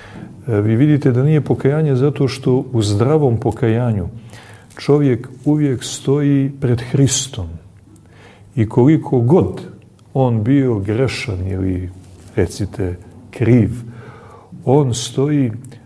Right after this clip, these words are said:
u duhu pokajanja pred blagim spasiteljem. I ta njegova blagost ili blagodatno zračenje uvijek tješe. Ma kako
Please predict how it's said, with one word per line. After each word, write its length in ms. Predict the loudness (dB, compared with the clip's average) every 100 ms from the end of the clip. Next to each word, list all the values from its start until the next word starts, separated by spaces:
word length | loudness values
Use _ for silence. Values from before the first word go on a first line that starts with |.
| -20 -20 -4
u 120 | 0
duhu 360 | 2 2 2 -2
pokajanja 720 | -2 -2 -2 -2 -4 -4 -6
pred 380 | -6 -4 -4 -4 -10 -12
blagim 800 | -6 -2 0 0 -2 -4 -8 -8
spasiteljem. 880 | -10 -10 -8 -8 -10 -14 -16 -20 -20 -20 -20 -16 -8
I 100 | -4
ta 180 | 0 0
njegova 440 | 2 2 2 0
blagost 760 | 0 2 2 0 -6 -10 -16 -12
ili 280 | -6 -4 -4
blagodatno 920 | -2 -2 -2 -2 -4 -4 -8 -8 -6
zračenje 680 | -6 -4 -4 -6 -6 -6 -6 -10 -18 -20 -20 -20 -20 -12 0
uvijek 480 | 2 4 2 0 -6 -20 -10
tješe. 640 | 0 0 0 -6 -8 -10 -14 -20 -20 -20 -20 -20 -20 -20 _ -20 -20 -20 -12 0
Ma 260 | 4 4 4 2
kako 600 | 2 2 2 4 4